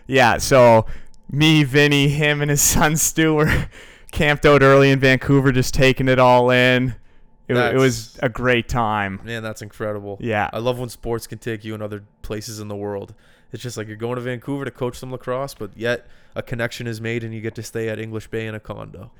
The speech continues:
Speaker 1: Yeah, and I mean, traveling's fun as it is, but it's a hundred times better when you're going with a sport.
Speaker 2: Well, that's when we went to Europe, man. Like, J-, everyone listening, Jordan and I went to Europe, like, I think it was two years ago now. And, uh, the fact that you get to go travel and, and play in an international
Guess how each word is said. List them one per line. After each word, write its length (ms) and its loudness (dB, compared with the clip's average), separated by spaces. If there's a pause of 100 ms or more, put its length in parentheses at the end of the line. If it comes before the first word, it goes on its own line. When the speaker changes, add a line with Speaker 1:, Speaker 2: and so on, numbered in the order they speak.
(180)
Speaker 1:
Yeah, 360 4
and 200 0
I 80 4
mean, 140 2
traveling's 540 4
fun 220 2
as 120 0
it 100 0
is, 180 4
but 140 0
it's 100 -4
a 60 -4
hundred 260 -2
times 240 -2
better 240 0
when 140 -2
you're 100 -2
going 240 -4
with 80 -8
a 60 -8
sport. 560 -8
Speaker 2:
Well, 180 -2
that's 240 0
when 160 -6
we 140 -6
went 200 -8
to 300 -4
Europe, 500 -4
man. 380 -14
Like, 240 -16 (420)
J-, 160 -12
everyone 360 -8
listening, 300 -8
Jordan 360 -8
and 140 -10
I 140 -6
went 200 -10
to 80 -12
Europe, 320 -8
like, 160 -16
I 40 -16
think 160 -8
it 20 -14
was 100 -18
two 180 -16
years 240 -12
ago 160 -14
now. 300 -14 (520)
And, 380 -12
uh, 220 -4
the 120 -16
fact 240 -8
that 80 -8
you 80 -10
get 120 -10
to 60 -14
go 220 -4
travel 580 -6
and, 340 -14
and 180 -16
play 280 -2
in 60 -8
an 120 -6
international 800 -6